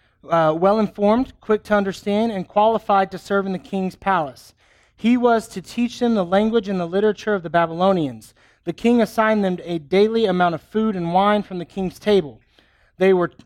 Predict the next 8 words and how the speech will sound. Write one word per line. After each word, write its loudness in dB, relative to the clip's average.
they 0
were 2
to -10
be -12
trained 0
for -6
three -6
years, -2